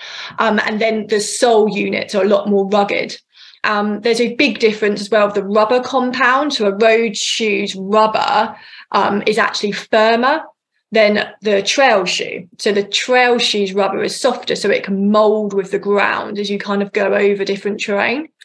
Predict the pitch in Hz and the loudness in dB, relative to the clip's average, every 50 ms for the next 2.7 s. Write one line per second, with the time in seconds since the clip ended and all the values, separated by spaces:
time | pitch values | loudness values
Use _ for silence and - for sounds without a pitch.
0 | - - - - - 208 202 202 - - 214 208 - 214 - 214 208 202 - - | -20 -20 -8 -2 0 0 2 2 0 -2 -2 0 0 -2 0 -2 -4 -6 -6 -2
1 | 220 214 196 - - 190 - - 208 208 - - 214 202 - - 202 196 196 214 | 0 2 2 4 2 0 -2 -4 -6 -4 -4 -2 -2 -2 -2 -2 -2 -2 -2 -2
2 | 220 - - - - - - - 175 - 180 180 175 - | -6 -6 -8 -10 -14 -12 -10 -8 -8 -8 -8 -8 -12 -10